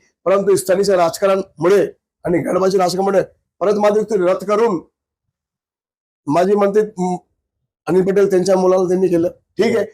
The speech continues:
मी नाराज झालो, मी पक्षाचा मी निष्ठावान म्हणून आज सुद्धा काम करत आहे.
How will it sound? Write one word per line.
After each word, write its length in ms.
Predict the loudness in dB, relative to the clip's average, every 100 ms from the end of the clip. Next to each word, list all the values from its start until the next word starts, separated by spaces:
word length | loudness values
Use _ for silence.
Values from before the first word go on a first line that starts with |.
| _ -2
मी 80 |
नाराज 220 | 2 2 2
झालो, 260 | 2 2
मी 140 | 0 -2 -6 _ _
पक्षाचा 380 | -6 -4 -2 -2
मी 140 | 2 2 2 -2 _
निष्ठावान 360 | -6 -2 2 2
म्हणून 200 | 2 2
आज 120 | 0
सुद्धा 220 | -2 -6
काम 200 | -2 -2
करत 180 | 0 0
आहे. 140 | 0